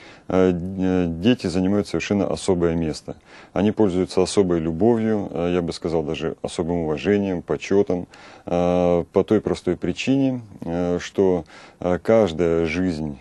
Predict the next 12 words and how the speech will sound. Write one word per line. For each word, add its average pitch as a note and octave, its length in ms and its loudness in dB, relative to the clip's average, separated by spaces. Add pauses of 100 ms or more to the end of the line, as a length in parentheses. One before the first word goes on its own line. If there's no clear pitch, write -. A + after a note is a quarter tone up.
э, D#2+ 960 -4
жизнь F2 280 -2
каждого E2+ 420 0
человека, F2 640 -2 (240)
каждого E2+ 340 2
человеческого E2+ 540 -2
существа E2+ 720 -2
на E2+ 220 -4
Севере A#2 380 2
обладает E2+ 460 0
особой F2 380 0
ценностью. C#2+ 640 -10